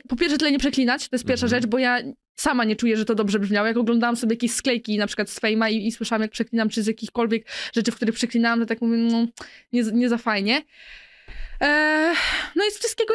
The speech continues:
Speaker 1: innego tak naprawdę po tym całym fejmie, ale wydaje mi się, że teraz już jestem na etapie, gdzie mam znowu to swoje grono, ono wróciło, jesteśmy sobie taką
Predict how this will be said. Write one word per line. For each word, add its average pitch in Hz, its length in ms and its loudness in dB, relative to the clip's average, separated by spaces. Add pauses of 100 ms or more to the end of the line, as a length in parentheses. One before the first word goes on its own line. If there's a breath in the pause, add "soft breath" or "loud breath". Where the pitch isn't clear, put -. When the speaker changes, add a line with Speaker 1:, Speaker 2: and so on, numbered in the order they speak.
Speaker 1:
innego 403 220 0
tak 254 160 -2
naprawdę 202 360 0
po 226 100 -4
tym 262 140 0
całym 285 180 0
fejmie, 269 300 2
ale 254 120 2
wydaje 320 220 0
mi 339 60 0
się, 320 100 0
że 320 60 0
teraz 330 260 -2
już 302 80 -4
jestem 311 220 -2
na 311 80 2
etapie, 320 280 -2
gdzie 254 140 2
mam 320 200 2
znowu 254 260 2
to 254 80 0
swoje 196 280 0
grono, 320 340 2
ono 233 220 2
wróciło, 311 520 2
jesteśmy 285 300 -2
sobie 247 180 0
taką 233 280 0